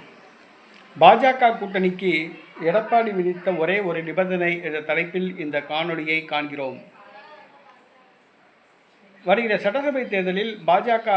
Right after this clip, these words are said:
அ தி மு க கூட்டணிக்கு பா ஜ க முயற்சி செய்து வந்தது. அமலாக்கத்துறை வைத்து மிரட்டி பார்த்ததாக கூறப்பட்டது. முன்னாள் அமைச்சர்களுடைய வழக்குகளை தோண்டி துருவ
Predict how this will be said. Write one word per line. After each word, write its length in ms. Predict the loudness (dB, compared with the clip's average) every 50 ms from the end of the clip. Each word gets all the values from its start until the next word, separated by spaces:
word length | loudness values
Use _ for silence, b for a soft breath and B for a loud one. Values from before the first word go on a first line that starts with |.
| 2 2 2
அ 120 | 0 0
தி 140 | 0 0 -6
மு 140 | -6 -8 0
க 140 | 0 0 0 0 -2
கூட்டணிக்கு 500 | -8 -6 -4 -4 -6 -6 -8 -8 -8 -6 -6 -8 -10 -16 -20 -6 0
பா 120 | 0 0 0
ஜ 240 | 0 -2 -4 -4 -4
க 140 | -4 -4 -4
முயற்சி 380 | -4 -2 -4 -4 -4 -6 -12
செய்து 280 | -10 -8 -8 -8 -8 -8
வந்தது. 400 | -8 -6 -6 -8 -10 -10 -14 -14 -18 -20 -20 -20 _ _ _ _ -20 -20 -20 _ _ _ _ _
அமலாக்கத்துறை 680 | -4 -2 2 2 2 2 2 -2 -6 -6 -4 -4 -2 -2
வைத்து 300 | -2 -2 -2 -4 -6 -6
மிரட்டி 320 | -6 -6 -6 -6 -8 -12 -6
பார்த்ததாக 560 | -4 -4 -4 -4 -6 -4 -2 -2 -2 -2 -4 -6 -6
கூறப்பட்டது. 580 | -6 -6 -4 -6 -6 -8 -8 -10 -8 -8 -8 -8 -8 -12 -20 b b b b b b b b _ -6
முன்னாள் 340 | -6 -2 -2 -2 0 0
அமைச்சர்களுடைய 640 | 0 -2 -2 -4 -6 -6 -6 -6 -6 -6 -4 -4 -2
வழக்குகளை 580 | 0 0 -2 -2 -6 -6 -4 -4 -4 -4 -6
தோண்டி 500 | -8 -10 -8 -8 -10 -10 -10 -10 -10 -10 -12
துருவ 200 | -14 -12 -4 -2